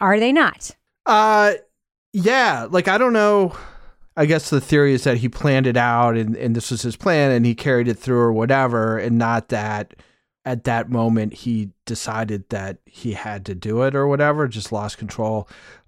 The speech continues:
Speaker 2: I was a little amazed by the guy who Dana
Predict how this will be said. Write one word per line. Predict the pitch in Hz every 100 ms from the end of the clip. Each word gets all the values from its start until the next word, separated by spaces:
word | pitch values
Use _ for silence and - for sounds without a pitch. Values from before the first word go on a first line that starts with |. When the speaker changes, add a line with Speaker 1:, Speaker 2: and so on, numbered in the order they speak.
| -
Speaker 2:
I | 165
was | 202 196
a |
little | 175 160 156
amazed | 123 139 139 156 143
by | 143 127
the | 127
guy | 117 117 123 139 139
who | 123 139
Dana | 107 113 131 156 165 170